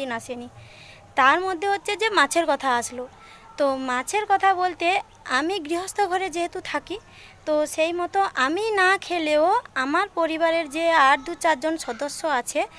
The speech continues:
তাদেরকে রান্না করে অবশ্যই দিতে হয়। কারণ দেখো, এই জিনিসটা আমি খেতাম, মাছটা আমি খেতাম, এখন হয়তো এই পুজো করতে করতে হয়তো নিজের কোনো কিছু মনে একটা জেগেছে বা নিজের ঘৃণাবোধ চলে এসছে কিংবা খেতে অরুচি হচ্ছে,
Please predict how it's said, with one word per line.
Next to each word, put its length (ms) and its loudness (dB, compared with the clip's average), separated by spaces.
তাদেরকে 460 2
রান্না 280 0
করে 220 0
অবশ্যই 480 -2
দিতে 260 -10
হয়। 180 -12
কারণ 280 2
দেখো, 240 -2
এই 160 -2
জিনিসটা 380 -4
আমি 140 -4
খেতাম, 380 2
মাছটা 360 -2
আমি 160 -2
খেতাম, 320 0
এখন 240 -2
হয়তো 320 -2
এই 60 0
পুজো 240 -6
করতে 260 -6
করতে 260 -4
হয়তো 260 -2
নিজের 280 -2
কোনো 300 -2
কিছু 160 -6
মনে 160 -4
একটা 160 -4
জেগেছে 400 -2
বা 60 4
নিজের 220 -6
ঘৃণাবোধ 480 -4
চলে 260 -4
এসছে 260 -8
কিংবা 220 -2
খেতে 220 -2
অরুচি 360 -2
হচ্ছে, 340 -2